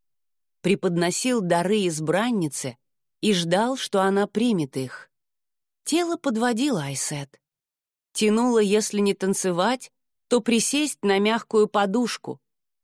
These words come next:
Если не спеть, то оторвать от виноградной грозди спелую ягоду. Если не обернуться в поисках того, кто вкрадчиво уговаривал попросить, потребовать, вспомнить о том, что вело ее до самого шатра,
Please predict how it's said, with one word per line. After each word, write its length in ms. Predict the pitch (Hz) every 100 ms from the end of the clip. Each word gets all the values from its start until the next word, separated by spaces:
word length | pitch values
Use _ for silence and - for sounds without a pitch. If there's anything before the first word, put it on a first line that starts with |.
| _ _ _
Если 460 | 170 160 175 - 165
не 180 | 147 143
спеть, 540 | - 233 247 233 - _ _ _ _ _ -
то 120 | 226
оторвать 540 | 220 226 233 294 269
от 140 | 208 190
виноградной 680 | 202 196 202 240 190 185
грозди 500 | 180 226 285 233 160
спелую 640 | 165 - 233 233 220 220 208
ягоду. 600 | 196 226 160 147 127 - _ _ _ _ _ _ _
Если 420 | 131 156 165 156
не 180 | 165 156
обернуться 720 | 151 151 160 175 247 - 170
в 100 | 151
поисках 500 | - 170 165 - 156
того, 340 | - 160 202 185
кто 240 | - 165
вкрадчиво 600 | - 180 190 175 - 151
уговаривал 720 | 160 165 175 185 151 156 147 _ _
попросить, 760 | 208 - 190 180 - 233 214 -
потребовать, 800 | 175 - 196 233 180 180 170 - _ _ _ -
вспомнить 640 | - - 285 254 208 190
о 80 | 190
том, 240 | 247 240
что 260 | 196 - 240
вело 360 | 208 214 240 220
ее 240 | 196 196
до 140 | 180
самого 460 | 202 233 208 185 180
шатра, 580 | - 208 - 196 151